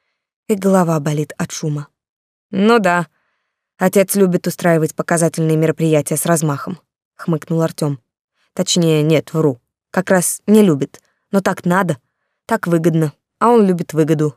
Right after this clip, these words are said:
которую ему эти мероприятия приносят. Сам же половину из этих людей терпеть не может». «Зачем ты так говоришь?» Почему-то слова Артема неприятно царапнули. «Зло он это как-то сказал, зло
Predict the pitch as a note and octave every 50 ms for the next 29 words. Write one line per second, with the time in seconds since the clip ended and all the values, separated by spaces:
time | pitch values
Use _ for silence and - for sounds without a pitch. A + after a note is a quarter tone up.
0 | _ _ - E3+ E3 - D#3+ D#3+ D#3 D3+ D3 D3 C#3 C#3 D3+ D3 D3 - - -
1 | D#3+ - - D#3 D3+ C#3+ - - D#3 E3+ F3+ F#3 - F#3 D3 - - D3+ C#3+ C#3
2 | C3 - - - - - _ _ _ _ _ _ _ _ _ _ - - - F3
3 | F3 E3+ D#3+ D3+ - E3 D#3+ D#3+ D#3 D#3+ D#3 D3+ D3 D3 D3+ - D#3 - - D#3+
4 | D#3+ E3 D#3+ C#3+ - - D#3+ C#3+ - - D3+ C3+ - D3+ D3 C#3+ C#3+ C#3 D3 -
5 | - - _ _ _ _ _ _ _ _ _ _ _ _ _ _ - F#3+ E3 F3
6 | D#3+ - - G3 F#3+ F#3 - - - D#3+ D#3 D3+ D#3 D#3+ E3 E3+ E3+ D#3 C3+ A#2+
7 | - - _ _ _ _ _ _ _ _ _ _ - F#3+ - - G3 G3 F#3+ G3
8 | F#3 - F#3+ F3+ F3+ F3 F3 E3 - - A3 A3+ G#3+ G3 F#3 F3 - E3 E3 F3+
9 | G3 G3+ - G3 F#3+ F#3 - - F#3 E3+ D3 C#3 - - D3 C#3+ C#3 C#3+ - _
10 | _ _ _ _ _ _ _ _ _ _ _ _ _ _ - G3 G#3 A3+ A#3 A3+
11 | G3+ F3+ F3 E3+ - F3 - - F3+ E3+ - - F3+ - - - F#3+ F3 G3+ A3
12 | A3+ G#3 F#3 _ _ _ _ _ _ _ _ _ _ - F#3 F3+ F3+ G3 G3+ G#3
13 | G#3 G3+